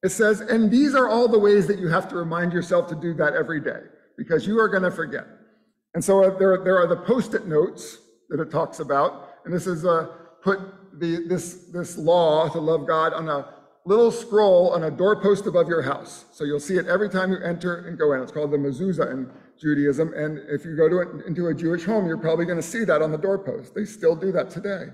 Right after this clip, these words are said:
They still say this prayer when they wake up and when they go to sleep every day. Sometimes more observant Jews or conservative Jews will,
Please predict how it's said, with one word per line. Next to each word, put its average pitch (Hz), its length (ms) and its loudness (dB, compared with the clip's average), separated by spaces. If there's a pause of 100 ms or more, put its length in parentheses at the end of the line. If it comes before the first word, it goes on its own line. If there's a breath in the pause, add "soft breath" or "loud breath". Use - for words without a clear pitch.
(1160)
They 175 120 2
still 185 260 2
say - 220 2
this 226 200 0
prayer 151 680 0
when 160 140 -4
they 170 120 2
wake 175 240 0
up - 480 -4 (300)
and 147 80 -10
when 170 100 -8
they 170 60 -6
go 175 140 -4
to 175 80 -6
sleep 196 340 0 (1300)
every 165 220 0
day. 156 320 2 (880)
Sometimes 190 680 0
more 175 720 0
observant 185 480 2
Jews 185 420 4
or 151 500 -4
conservative 185 520 0
Jews 175 240 2
will, 175 340 2